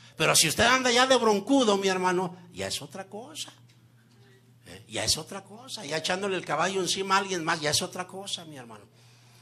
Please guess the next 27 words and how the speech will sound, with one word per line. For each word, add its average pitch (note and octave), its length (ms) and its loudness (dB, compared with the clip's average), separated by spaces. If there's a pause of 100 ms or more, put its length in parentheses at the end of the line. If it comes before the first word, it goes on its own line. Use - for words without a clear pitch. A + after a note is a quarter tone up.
(160)
Pero C3 180 -6
si - 140 -4 (140)
por, B2+ 160 -4
si, - 320 -4
si, C3 320 -4
si C3+ 160 -2
por C#3 320 -4 (200)
darle A#3 320 10
el B3 80 6
evangelio G#3+ 460 2
a A3+ 40 4
alguien G#3+ 280 -2
más G3+ 380 4 (180)
lo C3+ 160 -4
persiguen, F3+ 560 2
dé D#3+ 100 2
gloria E3+ 300 0
a D#3+ 40 -2
Dios, D3+ 300 -2
hermano. G2+ 300 -12 (640)
Dé B2+ 80 -6
gloria B2 320 -4
a G#2 40 -6
Dios. - 420 -14 (840)
Amén. G3+ 440 4 (120)
Estoy G3 300 2
concluyendo. F3+ 720 -4